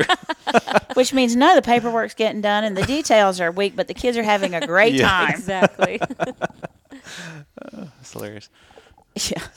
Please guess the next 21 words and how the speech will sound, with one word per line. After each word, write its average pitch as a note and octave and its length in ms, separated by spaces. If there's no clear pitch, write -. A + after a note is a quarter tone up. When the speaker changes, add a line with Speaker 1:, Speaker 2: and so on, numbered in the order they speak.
Speaker 1:
except F#3+ 320
when G3+ 100
it G3+ 100
isn't. D#3+ 340
Speaker 2:
Uh-huh. A2 420
Speaker 1:
So, C#4 720
um, C4+ 600
you A#4+ 180
know, A#4 480
I, D#3 120
I, B2 100
I, D4+ 460
uh, A3+ 340
have A3+ 260
a G#3+ 60
son G#3 280
who's F3+ 180
a E3 60
seven. F3+ 360
And, G#3+ 580
um, G#3 760